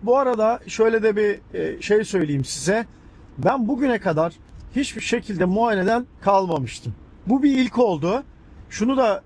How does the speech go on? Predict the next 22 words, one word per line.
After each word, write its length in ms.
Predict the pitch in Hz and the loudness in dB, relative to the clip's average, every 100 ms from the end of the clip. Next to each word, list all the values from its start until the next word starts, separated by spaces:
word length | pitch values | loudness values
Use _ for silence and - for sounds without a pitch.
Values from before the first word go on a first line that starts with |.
| 143 | -2
gördüm. 480 | 180 214 214 190 196 - | 2 2 0 -4 -6 -6
Muayeneden 520 | 170 165 190 196 190 | -2 0 0 0 -2
kalmadığım 500 | 175 180 202 214 269 | -2 -2 -2 -6 -6
için 200 | 202 156 | -8 -8
ihtiyacım 580 | 180 131 196 180 180 196 | -10 -2 0 0 -2 -6
da 40 | |
olmamıştı. 880 | 151 151 185 202 180 123 - 185 226 - - - - | 0 2 2 0 -4 -4 -6 -6 -6 -8 -20 -20 -20
Şimdi 400 | - 190 214 196 - | -4 0 0 -2 0
eğer 280 | 170 208 202 | 2 2 0
muayeneden 520 | 185 202 214 202 190 | 0 0 0 -2 -4
kalırsanız 600 | 185 202 214 180 180 170 | -4 -4 -4 -4 -4 -2
ve 120 | 202 - | -2 0
aynı 320 | 185 214 226 | 0 0 -2
gün, 220 | 175 160 | -4 -4
e, 40 | 131 - - - - - - | -6 -12 -20 -14 -14 -14 -6
tamiratınızı 840 | 165 165 180 175 170 - 175 147 156 | 0 0 2 2 0 -2 -6 -2 -2
yapıp, 260 | 156 165 - - - - - - - | -2 -4 -8 -18 -20 -20 -20 -12 -6
e, 60 | 135 135 139 | -4 -4 -2
randevu 420 | 147 175 196 185 175 | 0 0 0 0 0
alırsanız 760 | 208 202 214 202 277 - - - - - - | -2 -4 -2 -2 -4 -8 -12 -16 -20 -12 -2
hemen 260 | 254 277 | 0 2
arkadaşlar, 680 | 226 202 214 214 - 220 214 | 0 0 -2 -2 -2 -2 -4